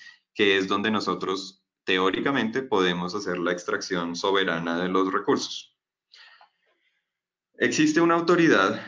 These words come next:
internacional que se llama la Autoridad Internacional del Lecho Marino, o del Lecho Oceánico, digamos que sería mejor decir oceánico, eh, que se norma a través de la Convención onu sobre el Derecho del Mar, eh, promulgada en mil novecientos ochenta y dos,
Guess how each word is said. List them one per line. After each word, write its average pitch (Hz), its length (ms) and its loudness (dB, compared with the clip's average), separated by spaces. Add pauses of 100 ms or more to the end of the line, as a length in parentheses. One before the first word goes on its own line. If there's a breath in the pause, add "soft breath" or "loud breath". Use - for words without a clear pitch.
(180 loud breath)
internacional 120 760 -2
que 113 100 -4
se 110 100 -8
llama 95 540 -2
la 104 360 0
Autoridad 95 540 0
Internacional 98 720 -2
del 101 180 -2
Lecho 107 300 0
Marino, 113 500 -2
o 95 100 -6
del 90 140 -4
Lecho 95 460 -6
Oceánico, 98 640 -4 (260)
digamos 85 360 -12
que 98 80 -12
sería 90 200 -4
mejor 90 280 -8
decir 90 200 -8
oceánico, 110 540 -4 (720 loud breath)
eh, 101 640 4
que 107 140 4
se 107 120 0
norma 113 640 0
a 104 80 -4
través 95 260 0
de 98 60 -2
la 107 120 -2
Convención 101 460 -2
onu 98 200 -4
sobre 110 220 2
el 104 100 0
Derecho 90 380 -2
del 104 120 0
Mar, 110 300 0 (400)
eh, 87 260 -6
promulgada 90 440 -4
en 95 60 -6
mil 101 120 -2
novecientos 95 460 -4
ochenta 113 360 -4
y 139 60 0
dos, 135 320 0